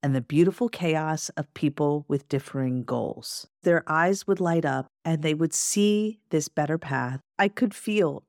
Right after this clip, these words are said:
earlier Laura thanking current Laura for paying it forward to those that came after me.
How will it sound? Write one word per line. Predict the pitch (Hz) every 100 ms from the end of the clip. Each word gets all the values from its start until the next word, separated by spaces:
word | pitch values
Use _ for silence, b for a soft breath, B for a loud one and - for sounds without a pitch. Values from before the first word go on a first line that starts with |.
| -
earlier | 214 226 233 226
Laura | 208 180 180 143 127 131 _ -
thanking | 220 214 233 202
current | - - 262 202
Laura | 127 139 139 135
for | - 175
paying | - - 226 233 220
it | -
forward | - 139 127 120 123 - _
to | - 190
those | 165 156 156
that | - -
came | - 147 139
after | 127 - -
me. | - - -